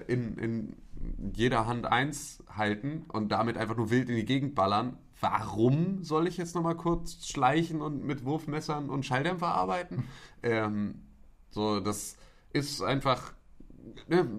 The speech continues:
Speaker 1: wie man das möchte, kann man das spielen. Ähm, am Anfang wirst du noch gezwungen, halt in die Stealth-Pas-,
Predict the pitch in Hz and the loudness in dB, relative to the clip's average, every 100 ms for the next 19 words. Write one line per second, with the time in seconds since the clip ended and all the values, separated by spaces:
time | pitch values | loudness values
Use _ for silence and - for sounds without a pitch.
0 | 104 - 120 117 165 147 135 120 131 139 | -10 -12 -6 2 4 6 4 2 2 0
1 | - 143 131 123 120 117 107 - 127 131 | 0 -2 2 2 2 2 0 0 2 4
2 | 131 131 - - - 101 113 117 123 123 | 2 -2 -10 -8 0 2 4 2 2 0
3 | 104 139 160 117 117 - - - 151 170 | 2 2 0 -2 -4 -6 -8 0 0 0
4 | 175 - - 107 117 - 120 113 - 113 | -4 -12 -6 0 0 0 -2 -2 -2 -4
5 | - 104 101 - | -6 -8 -8 -10